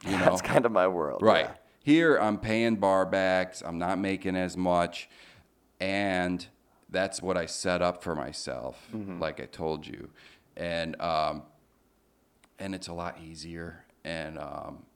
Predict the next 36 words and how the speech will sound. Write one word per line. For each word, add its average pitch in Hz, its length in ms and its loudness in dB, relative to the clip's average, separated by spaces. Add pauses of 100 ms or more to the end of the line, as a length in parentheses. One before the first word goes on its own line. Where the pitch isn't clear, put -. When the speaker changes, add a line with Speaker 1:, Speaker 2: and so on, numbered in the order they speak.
(500)
Speaker 1:
like, 87 180 -12
I 85 80 -6
love 82 340 -6
all 80 180 -6
the 78 80 -14
people 78 300 -12
I 73 60 -14
work 76 360 -12
with, - 160 -14
and 85 160 -12
that 85 160 -8
just 76 180 -14
makes 73 220 -14
a - 40 -20
huge 65 320 -18
difference, - 580 -16
you 64 80 -14
know? 73 240 -12 (180)
Speaker 2:
Yeah. 73 240 -12 (140)
Speaker 1:
Um, 95 540 0 (120)
and, 101 380 -4
uh, 95 540 -2 (840)
very 120 240 -2
similar 123 260 -2
neighborhood 120 480 -2
bar. 113 440 2
It's 98 180 -8
a 101 40 -8
great 104 360 -4
place. 107 460 -2
Come 101 240 -4
visit 104 380 -2
us. 104 340 -2
It's 95 160 -12
really 107 300 -4
cool. 104 500 2